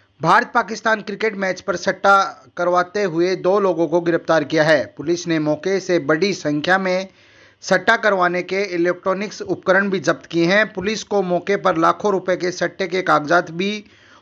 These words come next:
और हिसाब किताब भी मिला है। कोत-, कोतवाली थाना अधिकारी सुरेंद्र देगड़ा ने बताया कि मलसीसर थाना इलाके के क्यामसर निवासी इंतजार अली और जीत की ढाणी निवासी पवन कुमार कुमावत को गिरफ्तार किया गया है। थाना अधिकारी सुरेंद्र देगड़ा ने बताया कि पुलिस को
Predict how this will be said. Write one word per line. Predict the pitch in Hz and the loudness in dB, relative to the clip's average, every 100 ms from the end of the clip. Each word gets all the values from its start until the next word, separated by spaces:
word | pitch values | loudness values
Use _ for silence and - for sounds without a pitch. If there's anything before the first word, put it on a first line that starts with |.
| - | -4
और | 156 | 0
हिसाब | 180 185 190 190 | 2 4 2 2
किताब | 180 180 | 0 0
भी | 175 | 0
मिला | 170 165 160 | 0 2 4
है। | 147 | 2
कोत-, | 135 151 151 _ _ _ | 0 -4 -6 _ _ _
कोतवाली | 190 214 226 240 269 | 4 6 6 4 2
थाना | - 233 233 | 0 2 2
अधिकारी | 214 202 208 | 2 0 0
सुरेंद्र | 214 214 220 226 | 0 -2 0 0
देगड़ा | 202 208 208 202 | 2 2 2 2
ने | 208 | 2
बताया | 190 196 214 | 2 2 2
कि | 220 | 0
मलसीसर | 202 196 226 202 226 | 0 -2 -2 0 -2
थाना | - 196 196 | 0 0 2
इलाके | 196 196 185 202 | 2 2 2 -2
के | 196 | -2
क्यामसर | 185 190 202 214 | 0 0 0 -2
निवासी | 190 180 175 190 | 0 0 0 0
इंतजार | 190 180 175 185 196 | -2 -2 2 4 6
अली | 180 208 | 4 2
और | 202 196 131 | 2 2 0
जीत | 160 220 - 175 190 | -4 -4 -6 -14 -6
की | 202 | -4
ढाणी | 156 170 196 214 | 0 0 0 -2
निवासी | 180 175 175 214 | 0 2 2 0
पवन | 156 185 214 | 0 0 0
कुमार | 190 185 180 185 | -2 2 4 4
कुमावत | 175 170 180 208 - | 0 0 2 2 0
को | 185 202 208 - _ - - - | 2 2 -2 -12 _ -20 -20 0
गिरफ्तार | 180 202 208 208 | 2 4 4 2
किया | 202 185 | 2 0
गया | 170 170 | 2 4
है। | 170 | 4
थाना | 160 170 175 | 2 0 0
अधिकारी | 175 165 170 | 0 -2 -2
सुरेंद्र | 160 180 185 185 | -2 -4 0 0
देगड़ा | 165 175 175 175 | 2 2 4 2
ने | 170 | 2
बताया | 170 175 | 0 2
कि | 190 196 | 2 0
पुलिस | - 185 208 - | -2 -2 -2 2
को | 180 | 2